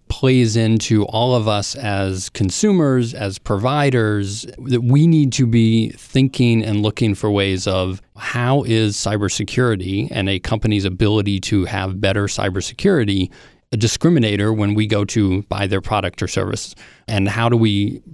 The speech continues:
basically get the awareness in the nation that that's something that we should expect? It's almost impossible today to go buy the more secure webcam if you walk into your retail store. However, we need to get to where it is in some way clear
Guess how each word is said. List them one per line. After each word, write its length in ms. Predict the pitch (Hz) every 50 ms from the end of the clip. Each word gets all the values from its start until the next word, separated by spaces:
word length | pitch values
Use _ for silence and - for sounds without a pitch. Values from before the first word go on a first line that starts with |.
| - -
basically 520 | - 120 127 - - 123 110 104 113 104
get 260 | 98 101 117 117 123
the 140 | 117 107 104
awareness 580 | 104 101 98 104 104 110 117 117 107 98 - -
in 80 | 104
the 80 | 98 98
nation 380 | 98 113 160 147 - 131 110 101
that 140 | 95 -
that's 200 | - 113 110 -
something 320 | - 160 151 - - 147 127
that 100 | 123 123
we 120 | 123 113 104
should 220 | - - 107 92
expect? 560 | 87 - - - - - - 156 - - - - - - - - - _ _ _ -
It's 160 | 120 - -
almost 280 | 135 123 120 117 - -
impossible 500 | 104 95 - 107 98 - - 104 101 107
today 400 | - - 104 98 95 101 110 110
to 240 | 107 107 95 87 - _ _ -
go 140 | - 104
buy 220 | 101 95 101 101 101
the 220 | 95 101 92 92
more 280 | 92 101 101 98 98 98
secure 440 | - - 104 87 - - 110 101 104
webcam 640 | 98 90 90 90 98 - - 123 98 101 110 131
if 140 | 110 - -
you 100 | 98 92
walk 300 | 92 90 92 90 - 107
into 180 | 95 98 95
your 320 | 87 90 95 92 90 104 - -
retail 400 | - 117 107 101 - 113 98 95
store. 480 | 95 - - - 190 175 127 113 107 101 - - - - - _
However, 260 | - 127 131 131 127 131
we 140 | 127 135
need 160 | 139 147 160 135
to 80 | 123
get 180 | 110 131 139 -
to 100 | - 127
where 240 | 110 110 104 104 104
it 160 | 104 101 104
is 280 | 101 98 95 - - - -
in 160 | - - 107 98
some 280 | - - 120 120 127
way 180 | 113 110 107 98
clear 560 | - - - - 123 95 87 87 92 117